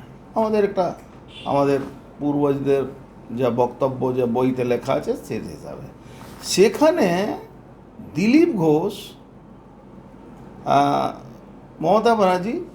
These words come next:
সঙ্গে দেখা করতে গেছেন। Actually উনি মন্দিরে যাওয়ার ব্যাপার কোনো নেই, উনি দেখা করতে গেছেন। আপনারা হয়তো জানেন না, আমরা অনেক দিন ধরে এটা উপলব্ধি করেছি।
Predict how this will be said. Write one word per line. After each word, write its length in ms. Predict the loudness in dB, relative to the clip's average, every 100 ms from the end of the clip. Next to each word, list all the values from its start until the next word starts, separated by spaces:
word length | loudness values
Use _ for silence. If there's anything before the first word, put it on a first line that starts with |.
| -20 -20 -14
সঙ্গে 160 | -8 -2
দেখা 300 | 0 4 2
করতে 300 | 2 -6 -12
গেছেন। 460 | -14 -14 -14 -10
Actually 380 | -10 -4 0 2
উনি 220 | 2 2
মন্দিরে 460 | 2 2 2 4 4 2 -6 -20 -20 -20 -20 -20 -20 -6
যাওয়ার 340 | 0 2 2
ব্যাপার 280 | 0 -2 -2 -6
কোনো 140 | -12
নেই, 220 | -14 -16 -14
উনি 120 | -6 -2
দেখা 320 | 0 0 0
করতে 300 | -4 -10 -14
গেছেন। 360 | -14 -16 -20 -20 -20 -20 -20 -20 -20 -20 -20 -20 -20 -20 -20 -20 -20 -20 -20 -20 -20 -20 0
আপনারা 440 | 2 4 4 6
হয়তো 260 | 6 4 2
জানেন 380 | 0 2 2 2
না, 140 | 0
আমরা 540 | -2 -2 -4 -2 0 2
অনেক 300 | 2 -2 -4
দিন 160 | -4
ধরে 180 | 0 0
এটা 160 | -2 -6
উপলব্ধি 440 | -6 -8 -8 -10 -8
করেছি। 440 | -10 -10 -8 -8